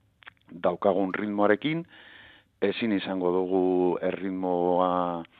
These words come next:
arindu eta beste pauso batekin ibili, baina, baina, bueno, ba, esan behar da, ulertzen dugula egoera eta, eta arduraz jokatuko dugula.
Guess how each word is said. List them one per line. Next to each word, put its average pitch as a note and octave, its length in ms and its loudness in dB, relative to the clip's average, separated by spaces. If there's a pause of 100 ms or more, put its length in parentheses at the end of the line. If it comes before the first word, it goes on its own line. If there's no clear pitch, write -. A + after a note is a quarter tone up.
(360)
arindu G2 560 0
eta F2+ 240 2
beste F2+ 640 2
pauso A2+ 420 4
batekin F#2+ 500 0
ibili, A#2+ 360 0 (500)
baina, F2 560 0 (120)
baina, D#2 260 -6
bueno, G2+ 320 -4
ba, D#2 160 -6
esan E2 220 -10
behar E2 200 -4
da, F#2 140 4 (680)
ulertzen G#2+ 460 4
dugula G2 400 2
egoera A#2+ 340 6
eta, E2 380 -4 (100)
eta D#2+ 300 -8 (400)
arduraz F2+ 500 0
jokatuko D#2 480 -6
dugula. D#2+ 300 -4